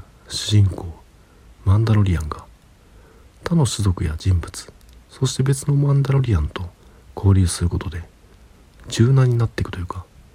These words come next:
原理主義者がリベラルに変化するというか、とかく、スター・ウォーズファンというのは、原理主義傾向が強いことで知られており、特別編といった形で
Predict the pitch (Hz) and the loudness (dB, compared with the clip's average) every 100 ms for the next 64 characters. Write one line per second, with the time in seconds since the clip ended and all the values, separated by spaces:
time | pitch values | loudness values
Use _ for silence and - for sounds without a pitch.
0 | _ - _ _ _ - - _ - 110 | _ -20 _ _ _ -20 -20 _ 0 0
1 | 135 151 - 120 110 80 78 - - _ | 2 0 2 2 2 -2 -4 -10 -18 _
2 | _ - - 110 120 98 82 78 76 101 | _ -20 2 6 6 6 2 0 0 -2
3 | - 82 - 76 76 - - - _ - | 0 -4 -6 -8 -8 -10 -18 -20 _ -20
4 | - - _ _ - - - - - 139 | -20 -20 _ _ -20 -20 -20 -12 -8 -2
5 | 135 127 135 - _ - - - _ - | 0 0 -2 -12 _ -20 -20 -20 _ -18
6 | - - 147 156 147 139 - 139 123 92 | -16 -2 -2 2 0 0 0 2 2 2
7 | 78 76 78 76 - _ _ _ _ - | -2 -4 -6 -10 -18 _ _ _ _ -20
8 | - 117 135 156 139 143 131 - 123 113 | -2 0 2 0 0 -2 -2 0 0 0
9 | 82 82 82 - _ _ _ - 123 107 | -4 -4 -10 -12 _ _ _ -2 2 4
10 | 82 76 73 - 73 - 73 - _ - | 2 -4 -6 -4 -4 -6 -12 -14 _ -20
11 | - - - - - _ - - - _ | -20 -20 -20 -20 -20 _ -20 -20 -20 _
12 | - - 170 160 - 151 160 - 143 - | -14 -2 2 2 0 0 0 0 -2 -2
13 | 127 113 113 - 107 | -4 -2 -6 -4 -4